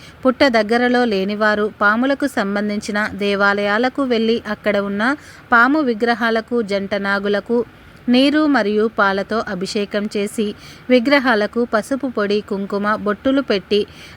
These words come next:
దీప మరియు ప్రసాదం అర్చించుతారు. ఇలా నాగులకు ప్రార్థనలు చేయటం వల్ల మీకు మీ పూర్వీకుల నుండి వారసత్వంగా వస్తున్న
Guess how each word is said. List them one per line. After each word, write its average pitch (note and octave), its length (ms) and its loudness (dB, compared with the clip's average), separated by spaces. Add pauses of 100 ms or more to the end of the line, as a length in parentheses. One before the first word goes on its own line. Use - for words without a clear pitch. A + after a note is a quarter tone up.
దీప C4 300 4 (200)
మరియు G#3 380 -2 (120)
ప్రసాదం G3+ 600 -2
అర్చించుతారు. G#3 880 -2 (720)
ఇలా C#4 260 6
నాగులకు A#3+ 720 0 (160)
ప్రార్థనలు A#3 640 0
చేయటం G3+ 540 -2
వల్ల G#3 220 0 (160)
మీకు G3+ 400 -2
మీ G#3+ 180 -2
పూర్వీకుల C4+ 640 0
నుండి G#3 420 0
వారసత్వంగా G3+ 880 -2
వస్తున్న A3 480 -2